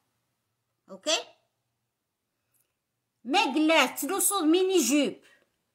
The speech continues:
إنا يمكو حواج غارة. يتواليكم تلوصو ميني جوب. يتواليكم.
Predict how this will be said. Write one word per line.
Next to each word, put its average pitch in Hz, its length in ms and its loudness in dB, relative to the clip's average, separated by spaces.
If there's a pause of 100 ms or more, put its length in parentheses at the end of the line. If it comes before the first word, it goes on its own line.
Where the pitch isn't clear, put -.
(640)
إنا 285 280 0
يمكو 311 380 0
حواج 294 380 -2
غارة. 262 380 4
يتواليكم 349 800 0
تلوصو 339 540 -6
ميني 285 280 0
جوب. 180 200 -10 (380)
يتواليكم. 285 880 -4